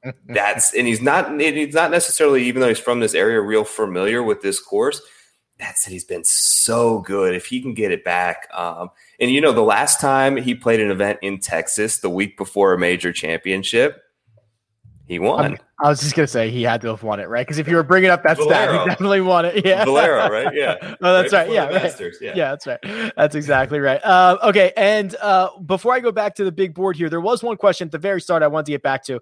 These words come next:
Speaker 1: Um,
Speaker 2: Okay.
Speaker 1: Dan wants to know about Dylan Meyer. He Monday qualified. He has super long odds. He, I, I don't know much about, about Dylan Meyer. What I, I don't believe he has, uh, status on any tour. I, I think he's been all over the place. He might have status on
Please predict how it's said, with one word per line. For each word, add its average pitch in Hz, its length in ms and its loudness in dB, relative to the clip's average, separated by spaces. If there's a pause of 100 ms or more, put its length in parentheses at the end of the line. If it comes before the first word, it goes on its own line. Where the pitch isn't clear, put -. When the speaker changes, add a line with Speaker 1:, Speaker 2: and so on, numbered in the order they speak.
(260)
Speaker 1:
Um, 151 300 4
Speaker 2:
Okay. - 120 -10 (100)
Speaker 1:
Dan 262 320 0
wants 247 260 0
to 202 80 0
know 175 240 2
about 151 500 0
Dylan 156 320 -2
Meyer. 139 340 2
He 135 100 -6
Monday 156 320 0
qualified. 131 600 0 (200)
He 151 100 -2
has 147 260 2 (140)
super 170 500 -6
long 143 240 4
odds. 120 320 -4
He, 160 160 -14 (120)
I, - 80 -4 (100)
I 240 80 2
don't 311 140 0
know 202 120 2
much 156 220 2
about, 160 220 2 (100)
about 156 260 2
Dylan 160 220 0
Meyer. 160 340 0
What 160 140 0
I, 160 200 2
I 160 100 0
don't 226 140 2
believe 277 220 -6
he 175 80 -4
has, 151 240 0 (320)
uh, 139 200 2
status 160 380 0
on 143 120 0 (160)
any 180 260 0
tour. 165 460 0
I, 143 400 -4
I 143 120 -2
think 175 220 -4
he's 156 220 -10
been 156 140 -2
all 147 200 6
over 160 140 2
the 160 60 -2
place. 160 180 0
He 165 100 -8
might 208 220 2
have 247 120 2
status 180 380 -2
on 147 300 -2